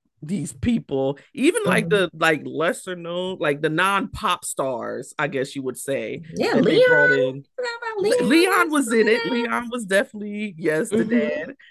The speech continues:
Speaker 1: dad. Um, um, even, like, the, the lady who played the social worker when they had that
Speaker 2: Oh,
Speaker 1: one
Speaker 2: she did a
Speaker 1: episode.
Speaker 2: great job.
Speaker 1: She did a wonderful job.
Speaker 2: Mm-hmm.
Speaker 1: Um,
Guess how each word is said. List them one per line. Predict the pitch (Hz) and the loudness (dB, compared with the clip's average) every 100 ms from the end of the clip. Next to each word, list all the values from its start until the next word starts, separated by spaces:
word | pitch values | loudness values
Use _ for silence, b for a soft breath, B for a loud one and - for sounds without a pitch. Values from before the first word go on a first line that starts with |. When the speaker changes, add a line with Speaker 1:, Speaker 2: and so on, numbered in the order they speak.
| b _ | b _
Speaker 1:
dad. | |
Um, | 151 143 139 131 131 127 151 160 _ _ _ _ _ - _ _ - - | -6 -4 -2 -4 -8 -12 -16 -20 _ _ _ _ _ -20 _ _ -12 -2
um, | 175 160 143 139 135 131 - _ _ | 0 0 0 -4 -8 -14 -18 _ _
even, | 220 254 240 | -8 -6 -2
like, | 202 - | -2 0
the, | 156 | 0
the | 151 151 | 2 0
lady | 180 185 | 0 -2
who | 196 | -6
played | 180 160 | -8 -10
the | 143 | -8
social | - 156 160 | -4 -6 -4
worker | 131 120 - 117 - - b b b | -4 -4 -6 -8 -8 -14 b b b
when | 147 | 0
they | 139 | 2
had | 143 147 | 2 2
that | 139 127 | 2 4
Speaker 2:
Oh, | 214 | 4
Speaker 1:
one | |
Speaker 2:
she | - 277 | 2 4
did | 440 | 4
a | |
Speaker 1:
episode. | 247 240 | 4 2
Speaker 2:
great | 190 180 151 | 2 2 2
job. | - - 156 160 | -2 -4 -4 -4
Speaker 1:
She | 220 240 | -2 -2
did | 175 131 | -2 -4
a | |
wonderful | 120 131 135 139 - - 131 | -4 -4 -4 -4 -6 -10 -10
job. | 135 117 117 - B B - | -10 -10 -12 -16 B B -10
Speaker 2:
Mm-hmm. | 165 | -2
Speaker 1:
Um, | 151 143 131 127 123 113 | 2 4 2 0 -6 -14